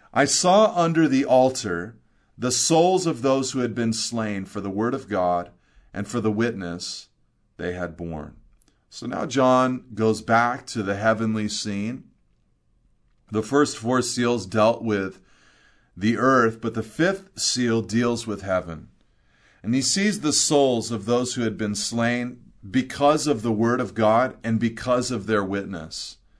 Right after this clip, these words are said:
You know, persecution has been happening to the church from the very beginning.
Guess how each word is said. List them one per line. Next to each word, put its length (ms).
You 100
know, 140
persecution 1000
has 200
been 160
happening 540
to 160
the 100
church 640
from 240
the 100
very 360
beginning. 640